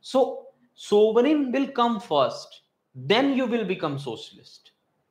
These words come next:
So you have to, anyhow, you have to learn the sequence. So in this case, you can learn that sovereign, then socialist, secular, democratic, and republic nation.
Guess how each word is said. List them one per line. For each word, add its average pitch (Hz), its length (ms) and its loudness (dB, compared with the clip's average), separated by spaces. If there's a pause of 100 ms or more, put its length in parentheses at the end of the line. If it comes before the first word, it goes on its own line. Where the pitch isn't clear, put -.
(380)
So 220 440 0
you 165 320 0
have 208 300 2
to, 240 220 -6 (360)
anyhow, 170 440 2
you 170 180 -2
have 160 220 2
to 180 60 -4
learn 156 260 -2
the 160 80 0
sequence. 120 600 -12
So 160 260 -6 (300)
in 165 140 -2
this 190 180 4
case, 226 260 0
you 185 100 0
can 175 180 0
learn 214 180 -2
that 196 280 -2 (100)
sovereign, 185 680 -4
then 160 200 -2
socialist, 160 680 -6
secular, 165 480 -2
democratic, 143 600 -2
and 226 340 -2 (240)
republic 143 480 0
nation. 117 320 -14